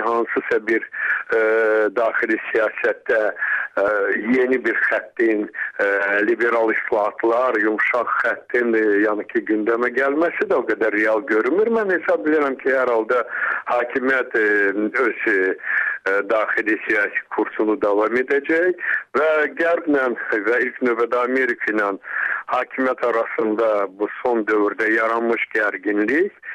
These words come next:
e, ola bilsin, e, nisbətən səngiyə bilər. Lakin, e, ciddi bir, e, e, Azərbaycan daxili siyasətində mən ciddi hansısa bir dəyişikliklər hər halda indi, bu il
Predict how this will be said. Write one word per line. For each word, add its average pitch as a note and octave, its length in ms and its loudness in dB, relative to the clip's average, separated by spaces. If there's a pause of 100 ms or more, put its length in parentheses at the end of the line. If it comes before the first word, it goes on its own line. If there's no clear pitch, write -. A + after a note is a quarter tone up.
(300)
e, A2 240 2
ola C3 400 2
bilsin, B2 480 0
e, A2 60 2 (260)
nisbətən G#2 720 -2 (340)
səngiyə A2+ 460 2 (100)
bilər. D#3 380 0 (340)
Lakin, F#3 400 2
e, D#3+ 60 4 (180)
ciddi E3 400 -2
bir, D3+ 160 2
e, C#3 140 2 (1300)
e, A2 460 2 (260)
Azərbaycan C3+ 640 0
daxili C3 400 -2
siyasətində A2+ 800 -2 (100)
mən A#2+ 240 -2
ciddi - 320 -10
hansısa A2 380 -4
bir G2+ 160 -12
dəyişikliklər A2 720 -2
hər B2+ 180 0
halda A2+ 240 0
indi, A2 240 -2 (320)
bu B2 160 2
il G#2+ 160 -6